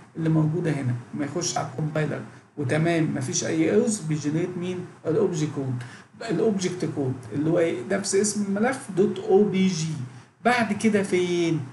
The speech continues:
بيخش على اللينكر ويجنريت نفس اسم الملف اكسكيوتابل كود، يعني دوت اي اكس اي. فين ده؟ اهو. هنشوفه دلوقتي، ثانية واحدة. لا، مش هنا، مش في الديباج، نطلع اب ليفل.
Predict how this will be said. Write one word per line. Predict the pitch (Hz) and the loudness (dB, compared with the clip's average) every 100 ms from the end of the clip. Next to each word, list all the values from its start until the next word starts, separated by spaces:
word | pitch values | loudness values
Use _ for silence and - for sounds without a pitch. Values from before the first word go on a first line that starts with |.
| - | -4
بيخش | 160 160 240 - 214 | -2 2 2 2 0
على | 185 | 0
اللينكر | 196 240 220 233 | 4 6 6 6
ويجنريت | 208 185 170 190 202 233 226 208 | 4 2 2 2 4 4 2 4
نفس | 233 233 240 | 2 2 -2
اسم | 226 226 | -2 2
الملف | 208 220 262 - - - - - | 2 2 0 -4 -14 -20 -20 -2
اكسكيوتابل | 226 - - 196 214 247 233 180 165 - | 2 2 2 2 4 4 4 2 0 2
كود، | 156 151 | 2 4
يعني | 156 165 | 2 2
دوت | 233 233 - | 2 2 0
اي | 214 233 220 | 2 4 2
اكس | 208 - | 0 -2
اي. | 196 175 156 127 | -4 -4 -4 4
فين | 208 214 | 6 8
ده؟ | 208 208 208 - - - | 6 2 -2 -10 -20 -10
اهو. | 151 139 123 - - - _ _ _ _ _ _ | -6 -2 -4 -4 -10 -20 _ _ _ _ _ _
هنشوفه | 156 151 180 180 147 | -2 0 0 -2 -4
دلوقتي، | 135 139 - - - - | -4 -4 -4 -6 -16 -18
ثانية | - - 160 156 151 | -12 -4 0 0 0
واحدة. | 156 185 - - 240 - - - _ _ _ _ _ _ _ - _ _ 151 | -4 -8 -12 -8 -8 -8 -20 -20 _ _ _ _ _ _ _ -20 _ _ -12
لا، | - 76 | -6 -6
مش | 151 - | -4 -4
هنا، | - 160 | -4 -4
مش | 156 | -8
في | - | -10
الديباج، | 139 139 151 180 190 - 170 | -10 -8 -6 -8 -10 -14 -10
نطلع | 151 - 156 - - | -10 -8 -12 -10 -12
اب | 160 156 | -8 -4
ليفل. | 170 214 | -2 -2